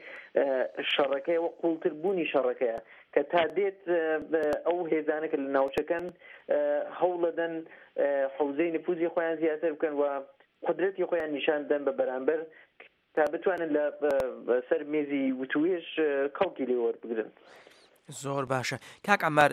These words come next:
Speaker 2: ئێشتا کاک حسێنمان وەرنەگرتەوە بەداخەوە، دیارە کێشەی هەیە. کاک عەمار، ئە، کاک هەمینی فیرۆزی،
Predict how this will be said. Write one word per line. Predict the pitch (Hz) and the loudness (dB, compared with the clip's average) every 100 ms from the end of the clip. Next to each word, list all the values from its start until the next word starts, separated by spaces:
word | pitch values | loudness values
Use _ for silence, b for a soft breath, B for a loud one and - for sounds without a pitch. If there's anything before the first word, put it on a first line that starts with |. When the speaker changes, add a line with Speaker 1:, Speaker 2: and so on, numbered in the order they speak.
| 139 | 2
Speaker 2:
ئێشتا | - 131 | -6 -4
کاک | 123 117 | -4 -6
حسێنمان | - 135 123 | -6 -4 -2
وەرنەگرتەوە | 120 120 110 110 107 104 | -2 -2 -4 -6 -6 -4
بەداخەوە، | 113 113 107 107 101 | -2 -4 -4 -4 -4
دیارە | 104 104 104 104 110 | -6 -6 -8 -10 -14
کێشەی | - 110 120 113 | -12 -8 -6 -4
هەیە. | 113 B B B _ | -4 B B B _
کاک | 180 156 | -6 0
عەمار، | 139 139 B B B - | 4 4 B B B -4
ئە، | 127 120 | -2 0
کاک | 147 139 | -2 -2
هەمینی | 143 160 151 | -4 -4 -4
فیرۆزی، | 135 123 117 110 131 | -2 0 -2 -4 -6